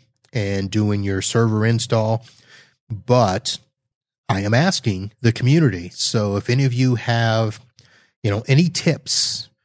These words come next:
or anything to look out for in terms of gotchas when setting up and running these Hyper-Vs,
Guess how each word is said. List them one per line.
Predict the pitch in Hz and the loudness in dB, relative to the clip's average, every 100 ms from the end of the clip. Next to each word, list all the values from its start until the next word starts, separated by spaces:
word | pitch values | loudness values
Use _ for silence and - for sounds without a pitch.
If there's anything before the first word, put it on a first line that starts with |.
| _ - | _ -6
or | 113 104 110 - | -2 0 -2 0
anything | 123 147 139 135 131 127 123 | 2 4 2 2 2 0 0
to | - 117 | 2 2
look | 110 117 120 | 4 2 2
out | 110 113 | 0 0
for | - - 107 | -4 -2 0
in | 104 | 0
terms | 101 113 107 104 | 0 0 2 0
of | 98 | -2
gotchas | 101 95 120 - - - - - _ _ - | -4 -6 -4 -4 -6 -6 -8 -10 _ _ -6
when | 104 95 98 95 | -2 -2 -2 0
setting | - 113 104 | 0 2 2
up | 104 98 | 0 0
and | 98 | -2
running | 98 98 98 | 0 0 0
these | 98 95 | 0 -2
Hyper-Vs, | 104 101 95 101 101 98 | -2 -4 -4 -2 0 -2